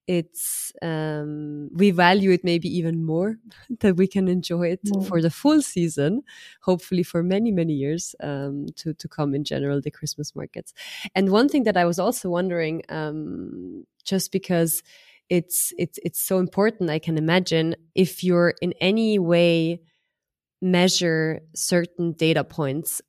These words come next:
Speaker 1: um, in terms of visitors or, um, also maybe the, if the vendors share any numbers with you, how much they sold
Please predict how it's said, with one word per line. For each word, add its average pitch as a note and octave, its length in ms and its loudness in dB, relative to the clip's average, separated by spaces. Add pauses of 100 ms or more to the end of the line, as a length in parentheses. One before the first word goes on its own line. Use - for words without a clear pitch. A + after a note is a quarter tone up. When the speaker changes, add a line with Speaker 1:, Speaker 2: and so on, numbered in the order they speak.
Speaker 1:
um, D3 360 -2
in D#3 80 -6
terms D3+ 320 -4
of C#3+ 260 -8 (100)
visitors F3+ 960 6
or, D#3 480 4
um, C#3+ 840 -4
also D#3+ 360 0
maybe D3+ 320 0
the, C#3+ 400 -2 (140)
if - 200 -2
the D3+ 140 0 (240)
vendors E3+ 460 2
share D#3+ 300 0
any D#3+ 200 2
numbers D#3 400 -2
with E3 220 -4
you, F#3+ 380 6 (300)
how F3 140 0
much D#3+ 280 0
they D3+ 100 -2
sold G3+ 640 6